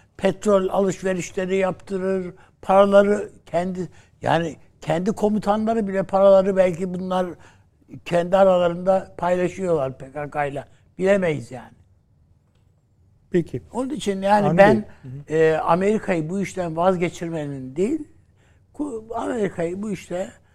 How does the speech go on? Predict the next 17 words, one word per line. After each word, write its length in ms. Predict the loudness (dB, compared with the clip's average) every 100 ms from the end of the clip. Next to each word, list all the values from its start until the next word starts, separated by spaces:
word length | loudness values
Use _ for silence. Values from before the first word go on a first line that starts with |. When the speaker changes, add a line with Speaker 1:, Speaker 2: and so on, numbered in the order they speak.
| _ _ _
Speaker 1:
olabildiği 580 | -4 -2 0 -2 0 0
kadar 280 | 0 -2 -2
kenara 460 | -4 -2 -2 -2
it-, 360 | -4 -8 -12 -14 _ _ _ _
çekilmeye 640 | -6 -4 -6 -6 -6 -6 -12 _ _ _ _
ikna 380 | -16 -10 -6 -6
edelim. 240 | -6 2
Speaker 2:
Daha 160 | 6 6
zorla. 340 | 6 6 6
Speaker 1:
Ama 220 | 2 0
Rusya'nın, 760 | 0 0 0 0 0 0 -6 -10 -16 _ _ _ -10
e, 60 |
önerilerini 1080 | -8 -6 -6 -4 -2 -4 -6 -8 -8 -12 -6
daha 300 | -4 -4 -6
ciddiye 440 | -12 -12 -8 -4
alarak. 480 | -4 -6 -12 -20 -20 _ _ _
Rusya'nınkiler, 760 | -10 -6 -6 -6 -10 -8 -8